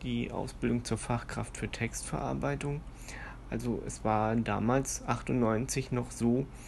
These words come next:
dass, äh, man, äh, sich sehr viel merken musste bei den Prüfungen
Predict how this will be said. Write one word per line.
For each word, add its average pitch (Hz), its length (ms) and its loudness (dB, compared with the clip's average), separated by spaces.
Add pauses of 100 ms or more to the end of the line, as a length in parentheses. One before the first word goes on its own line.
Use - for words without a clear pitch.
(880)
dass, - 440 0
äh, 120 400 6
man, 117 640 4 (1300)
äh, 107 360 0
sich - 280 0
sehr 120 160 8
viel 120 240 4
merken 117 760 2
musste 165 440 2 (120)
bei 143 120 0
den 151 180 0
Prüfungen 175 800 2